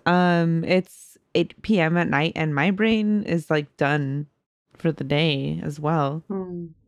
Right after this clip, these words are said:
Speaker 1: And I forgot a summary again.
Speaker 2: Oh, well, I,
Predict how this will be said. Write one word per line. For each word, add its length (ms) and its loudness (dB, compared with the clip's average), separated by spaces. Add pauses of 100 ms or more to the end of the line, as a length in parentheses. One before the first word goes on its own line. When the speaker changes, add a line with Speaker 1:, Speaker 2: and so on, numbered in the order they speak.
(920)
Speaker 1:
And 560 4
I 140 2
forgot 340 2
a 40 2
summary 420 2
again. 280 4
Speaker 2:
Oh, 320 4 (160)
well, 280 6
I, 220 2